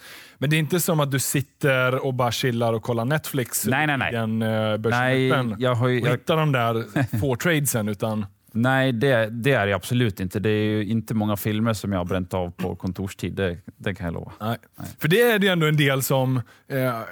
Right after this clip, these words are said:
Speaker 1: tycker att det är, det fungerar för dem. De
Speaker 2: Mm.
Speaker 1: sitter och är bevakande och har kanske någonting igång och sen så när det väl händer, ja, men då är det hundra procent.
Speaker 2: Ja, och där vill ju jag vara. Och då går det ju inte att sitta och titta på en film och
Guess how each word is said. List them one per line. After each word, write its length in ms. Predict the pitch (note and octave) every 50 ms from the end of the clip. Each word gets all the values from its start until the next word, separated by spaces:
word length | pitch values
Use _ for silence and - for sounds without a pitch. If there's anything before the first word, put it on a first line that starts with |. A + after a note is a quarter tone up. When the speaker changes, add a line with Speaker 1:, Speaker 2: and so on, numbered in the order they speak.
| F2 F#2 F#2+ - A#2 - - D3 D3 -
Speaker 1:
tycker 300 | - G#3 F3+ - F#3 E3
att 140 | D3+ D3+ C#3+
det 160 | F3 G3+ G3
är, 340 | F3 D3+ D3 C#3+ C#3+ C#3 C3 - - -
det 140 | - D#3+ D#3+
fungerar 340 | - - E3 D3+ C#3+ C3 A#2+
för 120 | - -
dem. 240 | C#3+ F3 G3 G3 F#3+ F#3
De 60 | F3
Speaker 2:
Mm. 140 | E3 D#3 D3
Speaker 1:
sitter 280 | A#2+ D3+ C#3 - C#3 C3+
och 60 | B2+
är 40 | B2
bevakande 1000 | A#2+ C3 B2 C3 D3 D#3+ D3+ - - E3 D#3+ D#3 D3+ D3+ D3 C#3+ C#3+ D3 D3 C3 - _ - - - - _
och 120 | - D3 B2+
har 140 | C#3 C3+ C3
kanske 300 | - D3+ C#3 B2+ - C#3
någonting 420 | C#3 C3 C3 A#2+ - C3 B2+ B2
igång 420 | A#2+ A#2+ B2+ B2 A#2+ A#2+ A#2+ A#2+
och 160 | A#2+ B2 B2 A#2
sen 320 | - C3+ B2 A#2 A2+ A2
så 200 | G#2 - A#2 A2+
när 200 | A2+ A#2 A2+ A2
det 60 | A2+
väl 160 | A2 A2 G#2
händer, 380 | G#2 C3+ C#3 C#3+ C3 A#2 F#2+ E2
ja, 100 | - -
men 220 | A#2 A#2+ B2 B2+ B2+
då 240 | - D#3+ C#3 A#2+ A2
är 140 | G2+ G2
det 60 | G2 F#2+
hundra 320 | F#2+ A2 G#2 F#2+ F#2 E2+
procent. 460 | - G#2+ G2 - C#3+ G#2 E2 F2 - -
Speaker 2:
Ja, 140 | A2 B2+ D3
och 160 | D3 D#3+ D3+
där 320 | B2 A2 G#2+ - F3 G3+
vill 180 | F#3+ F#3 F#3 D#3+
ju 60 | C#3
jag 120 | C3 C3 C3
vara. 360 | A2+ A2+ C3 D#3 D3 D#2+ D2
Och 180 | F#2 G2+ G#2
då 320 | G2+ G2 G2 G2+ - - C#3
går 180 | B2+ B2+ C#3
det 60 | C3+ C3
ju 60 | B2
inte 140 | A2+ - A2
att 60 | -
sitta 280 | - C3 - - E3
och 180 | D3+ A#2+ G2+ F#2
titta 160 | - - -
på 120 | B2 - B2
en 60 | G#2
film 440 | - - G2+ G2+ F#2+ F#2 F2 F#2+ F#2
och 240 | F2+ F2+ F2+ F2+